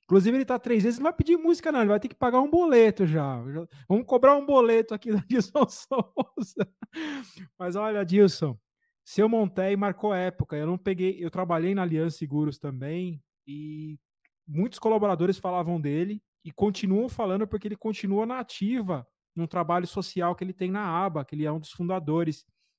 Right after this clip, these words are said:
que é a Associação Beneficente do Grupo Allianz, dos colaboradores do Grupo Allianz. Então,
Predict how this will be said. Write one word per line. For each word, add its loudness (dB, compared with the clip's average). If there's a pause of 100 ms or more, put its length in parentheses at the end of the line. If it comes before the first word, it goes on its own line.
que -14
é -10
a -8
Associação -4
Beneficente -4 (760)
do 0
Grupo 4
Allianz, 2
dos -6
colaboradores 0
do -2
Grupo 0
Allianz. -4 (320)
Então, -6